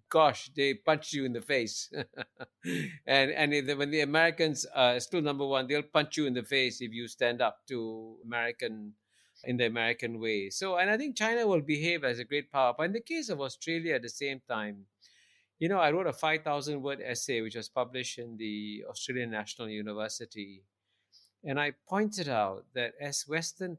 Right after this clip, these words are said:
power recedes from Asia, Australia will be left like, you know, the, uh,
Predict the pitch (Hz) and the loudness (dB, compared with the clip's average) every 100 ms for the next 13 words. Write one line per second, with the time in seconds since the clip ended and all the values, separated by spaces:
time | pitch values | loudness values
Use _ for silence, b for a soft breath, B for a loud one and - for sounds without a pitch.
0 | - 135 131 131 113 117 - - 170 160 | -4 0 2 0 -2 -4 -4 -4 -4 -6
1 | - 123 104 101 110 113 - 101 87 87 | -6 -4 -4 -4 -8 -6 -8 -8 -8 -12
2 | _ _ _ _ _ _ _ _ 135 127 | _ _ _ _ _ _ _ _ -2 -2
3 | - 160 170 175 143 117 120 117 127 127 | 0 0 0 0 0 -2 -4 -2 0 0
4 | - 117 101 - _ _ _ 123 117 107 | -2 -8 -6 -6 _ _ _ -2 -2 -2
5 | 104 104 101 98 - - _ _ _ 120 | -4 -8 -8 -10 -14 -20 _ _ _ -12